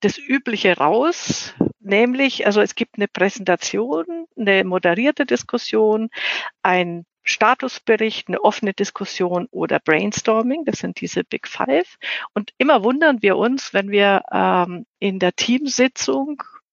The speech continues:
als Chef, du Martin kannst es ja wahrscheinlich gleich bestätigen, vorne dort sitzen, irgendwas erzählen und, äh, freundliche Augen gucken einen an, aber irgendwie es kommt keine Resonanz.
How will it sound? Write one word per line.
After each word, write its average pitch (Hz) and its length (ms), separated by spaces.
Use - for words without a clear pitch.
als - 220
Chef, - 440
du 214 140
Martin 185 400
kannst - 300
es 175 100
ja - 160
wahrscheinlich - 440
gleich 175 240
bestätigen, 247 720
vorne 185 380
dort 220 260
sitzen, 254 640
irgendwas 196 460
erzählen 247 800
und, 190 400
äh, 165 180
freundliche 220 800
Augen 196 400
gucken 208 340
einen 156 300
an, 202 420
aber 165 260
irgendwie 180 260
es 170 140
kommt - 280
keine 160 320
Resonanz. - 720